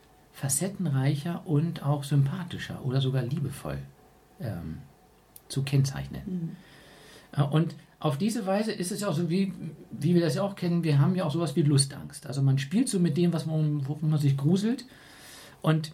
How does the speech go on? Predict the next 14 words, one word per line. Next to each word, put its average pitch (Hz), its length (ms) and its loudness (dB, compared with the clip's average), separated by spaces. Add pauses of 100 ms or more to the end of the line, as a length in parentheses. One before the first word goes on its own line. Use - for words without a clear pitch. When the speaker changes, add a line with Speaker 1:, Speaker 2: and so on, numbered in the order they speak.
Speaker 1:
mit 156 260 0 (400)
dieser 208 380 2
Herangehensweise 190 880 0
kann 180 200 -2
ich 196 140 0
mich 175 160 0
von 165 200 0
diesem, 170 420 0
kann 147 160 -2
ich 151 80 2
mit 143 140 2
dem 143 140 6
Dunklen 135 360 2
nähern. 92 460 -6